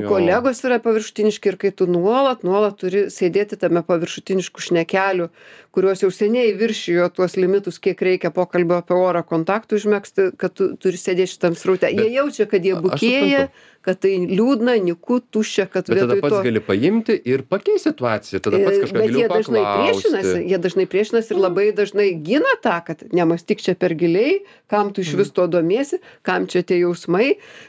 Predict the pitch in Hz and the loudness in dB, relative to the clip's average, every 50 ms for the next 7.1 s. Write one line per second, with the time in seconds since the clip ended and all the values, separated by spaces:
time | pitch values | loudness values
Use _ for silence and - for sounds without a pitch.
0 | _ - 180 190 180 180 180 180 - 180 - 175 240 240 226 277 277 285 285 - | _ 0 0 2 2 0 0 0 0 -2 0 2 0 2 2 2 2 0 0 0
1 | 285 294 - 277 - - 262 - 196 202 208 - 214 208 - - 185 180 180 190 | -2 -2 -2 -2 -2 0 0 0 0 -2 0 0 -2 -2 0 -2 0 2 2 2
2 | 208 220 220 208 190 180 - - 190 190 190 190 - - - - - 185 185 - | 2 2 0 -2 -4 -6 -4 -2 0 2 2 0 0 -4 -4 -2 0 0 0 0
3 | - 185 - 185 - - - 185 180 175 - 190 - 190 175 160 160 180 165 175 | -2 -4 -4 -4 -6 -2 -2 -2 0 0 -2 -2 0 2 0 2 2 2 2 2
4 | 160 - - 180 190 202 196 175 160 - - 156 - - 165 160 156 - 165 160 | 0 -2 -2 0 0 2 2 0 -2 -6 -10 -8 -4 -2 -2 -2 0 -2 -2 -2
5 | - 180 175 - - 165 175 107 110 117 190 208 107 - - 98 95 98 101 101 | -2 -2 -2 0 0 0 2 2 2 2 0 0 -2 -2 -2 -2 -2 -2 -2 -2
6 | 98 95 90 - 85 - 82 82 80 - 85 - 90 82 82 85 87 90 90 90 | -2 -2 -2 -4 -6 -4 -4 -6 -4 -6 -8 -4 -4 -4 -2 0 0 2 2 2
7 | 87 | 2